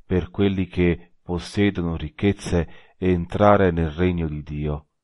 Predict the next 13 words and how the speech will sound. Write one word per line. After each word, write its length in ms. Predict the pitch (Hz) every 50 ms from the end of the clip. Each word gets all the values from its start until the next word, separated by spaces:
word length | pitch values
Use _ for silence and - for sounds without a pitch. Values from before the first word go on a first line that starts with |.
| _ _ _ _ _ _ _ _ _ _ _ _ _ -
I 120 | 87 85
discepoli 720 | 76 76 76 - - - 80 78 76 76 76 76 76 76 - - _ _ _
erano 600 | - 82 85 87 87 85 85 85 85 85 - _ _
sconcertati 1300 | - - - - - 101 95 90 87 85 - 90 82 80 - - - 90 82 78 76 73 73 73 - 82
dalle 300 | 76 78 78 73 78 76
sue 220 | - - 85 76
parole, 500 | - - 85 80 76 76 76 78 78 - _ _ _ _ _ _ _ _ _ _
ma 260 | - 80 80 82 82
Gesù 540 | 78 - 78 71 - - - 95 104 117 - _ _ _ _ _ _
riprese 960 | - 90 90 104 95 - 107 110 113 117 117 110 - - 101 98 92 90 87
e 60 | 80
disse 380 | 76 - 85 78 - - 82 78
loro: 540 | 69 71 71 71 71 76 76 - _ _